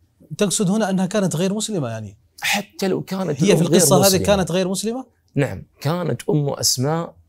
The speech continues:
Speaker 2: رضي الله عنها، أسماء وأرضاها، لم تكن
Speaker 1: وأمرها
Speaker 2: مسلمة.
Speaker 1: بصلتها،
Speaker 2: ومع
Speaker 1: بصلة
Speaker 2: ذلك
Speaker 1: والديها.
Speaker 2: أمرها رب
Speaker 1: طيب.
Speaker 2: نبينا صلى الله عليه وسلم بصلته.
Speaker 1: بالصلة. القضية حاسمة، قضية واضحة جدًا في موضوع الوالدين،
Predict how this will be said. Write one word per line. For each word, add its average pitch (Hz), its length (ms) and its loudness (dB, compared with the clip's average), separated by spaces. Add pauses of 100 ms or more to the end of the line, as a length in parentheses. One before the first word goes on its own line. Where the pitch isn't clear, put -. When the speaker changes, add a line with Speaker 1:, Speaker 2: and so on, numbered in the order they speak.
(220)
Speaker 2:
رضي 135 220 4
الله 104 260 -2
عنها، 101 200 -6
أسماء - 320 0
وأرضاها، 135 420 -4
لم 151 60 -4
تكن 147 80 2 (220)
Speaker 1:
وأمرها 233 300 8
Speaker 2:
مسلمة. 202 120 4
Speaker 1:
بصلتها، 170 640 0 (140)
Speaker 2:
ومع 151 120 10
Speaker 1:
بصلة 143 180 4
Speaker 2:
ذلك 139 100 2
Speaker 1:
والديها. 156 360 0
Speaker 2:
أمرها 123 460 -2
رب 131 440 0
Speaker 1:
طيب. 135 300 2
Speaker 2:
نبينا 131 420 4
صلى 113 240 0
الله 110 160 0
عليه 101 180 -2
وسلم - 380 -2
بصلته. - 300 0
Speaker 1:
بالصلة. 127 440 -4 (640)
القضية 196 400 2
حاسمة، 127 580 -4 (300)
قضية 151 320 0
واضحة 139 440 0
جدًا 151 400 -4
في 131 140 -8
موضوع 123 420 -6
الوالدين، 107 880 -6